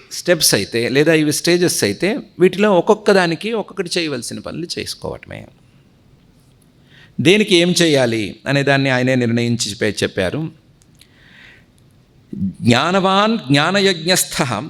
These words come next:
ధ్యానయూపం విరూపయన్ జగద్విజిత్య జయతి సర్వత్యాగైక దక్షిణః" అని. ఏం లేదు, వరుసలో మాయ ఉంది కదా, ఆ మాయకి,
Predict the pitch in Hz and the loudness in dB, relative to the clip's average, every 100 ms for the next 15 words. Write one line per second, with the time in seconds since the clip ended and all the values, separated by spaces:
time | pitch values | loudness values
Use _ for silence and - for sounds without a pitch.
0 | - _ _ _ - 101 131 131 202 220 | -16 _ _ _ -8 -2 2 4 4 6
1 | 208 208 208 208 196 196 190 190 175 127 | 6 6 4 4 6 6 4 2 0 0
2 | 104 165 - _ _ _ - 98 135 170 | -4 -6 -10 _ _ _ -10 -2 0 2
3 | 208 180 175 147 214 - - 226 160 143 | -2 0 2 2 2 -2 0 2 2 0
4 | 139 - 92 95 - _ - 113 120 175 | 0 -2 -4 -6 -16 _ -6 -2 0 -2
5 | - 185 180 170 160 151 170 - - 104 | -2 0 2 2 2 2 -2 -4 -6 -6
6 | 82 76 101 95 - - - - _ _ | -6 -10 -12 -12 -16 -20 -20 -20 _ _
7 | _ _ _ _ _ - - - _ _ | _ _ _ _ _ -18 -18 -18 _ _
8 | _ _ _ _ _ _ _ _ _ _ | _ _ _ _ _ _ _ _ _ _
9 | _ _ _ _ _ _ - - - - | _ _ _ _ _ _ -20 -20 -20 -20
10 | - - - - 110 143 135 135 175 139 | -20 -20 -8 0 2 4 4 4 2 0
11 | 117 104 - 131 117 147 160 156 127 127 | -4 -12 -12 -2 0 2 2 2 2 2
12 | 156 139 117 113 117 165 110 104 _ _ | 0 -4 -4 -4 -4 -6 -10 -18 _ _
13 | _ _ _ _ _ - - - 117 117 | _ _ _ _ _ -20 -12 0 2 4
14 | 151 214 214 143 117 220 156 | 4 2 2 0 0 -2 -4